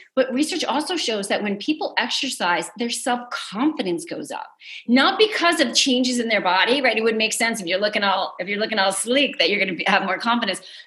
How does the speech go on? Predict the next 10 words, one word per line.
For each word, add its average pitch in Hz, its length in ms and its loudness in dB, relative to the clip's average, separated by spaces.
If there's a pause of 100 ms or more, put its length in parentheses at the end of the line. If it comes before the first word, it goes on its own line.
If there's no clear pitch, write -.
but 277 200 2
just 285 380 0
the 226 140 4
biochemical 233 720 0
changes 214 600 -2
from 180 180 -4
a 170 80 -2
workout 185 440 -2 (200)
help 269 340 -4
us 220 200 -4